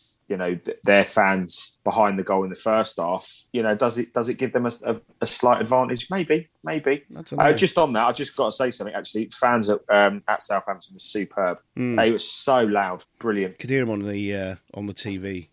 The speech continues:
Speaker 2: I've been
Speaker 1: Yeah,
Speaker 2: told.
Speaker 1: it was
Speaker 2: I, I
Speaker 1: brilliant,
Speaker 2: di-,
Speaker 1: brilliant.
Speaker 2: I didn't watch the game, obviously, 'cause I don't think it was on any mainstream media,
Speaker 1: Well, may-,
Speaker 2: so
Speaker 1: maybe check out the Do Not Scratch Your Eyes vlog available on YouTube
Speaker 2: Oh, that's a
Speaker 1: to,
Speaker 2: good
Speaker 1: um,
Speaker 2: idea. There you go. There's another
Speaker 1: yeah.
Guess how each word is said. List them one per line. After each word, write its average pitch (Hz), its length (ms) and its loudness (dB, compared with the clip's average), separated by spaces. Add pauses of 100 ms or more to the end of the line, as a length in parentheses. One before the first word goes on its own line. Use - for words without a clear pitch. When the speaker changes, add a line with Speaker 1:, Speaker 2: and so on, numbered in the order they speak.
Speaker 2:
I've 101 160 -10
been 92 140 -8
Speaker 1:
Yeah, 98 80 4
Speaker 2:
told. 95 140 6
Speaker 1:
it 95 40 4
was 101 100 -2
Speaker 2:
I, 110 40 -2
I 107 40 -2
Speaker 1:
brilliant, 98 320 6
Speaker 2:
di-, - 140 -20
Speaker 1:
brilliant. 101 320 6
Speaker 2:
I 123 60 2
didn't 104 160 0
watch - 160 -4
the 98 80 -8
game, 98 180 -4
obviously, 90 320 -8
'cause 101 100 -12
I 98 40 -6
don't 92 160 -8
think 92 160 -10
it 92 80 -6
was 98 120 -8
on 98 100 -4
any 87 140 -6
mainstream 90 460 -8
media, 160 120 0
Speaker 1:
Well, 226 100 6
may-, 233 180 6
Speaker 2:
so - 100 -6
Speaker 1:
maybe 240 240 2
check - 300 -2
out 175 140 2
the 147 80 -10
Do 151 160 -6
Not 143 120 -8
Scratch 135 340 -4
Your 127 120 4
Eyes 120 120 -2
vlog 156 220 0
available 110 440 -2
on 113 100 -4
YouTube 135 440 -2
Speaker 2:
Oh, - 60 -4
that's 101 120 0
a 101 60 8
Speaker 1:
to, 104 60 6
Speaker 2:
good 101 120 8
Speaker 1:
um, 92 60 2
Speaker 2:
idea. 117 280 -4
There 165 180 -6
you 87 80 -6
go. 120 140 -6
There's 135 140 -8
another 87 180 -6
Speaker 1:
yeah. 202 120 -4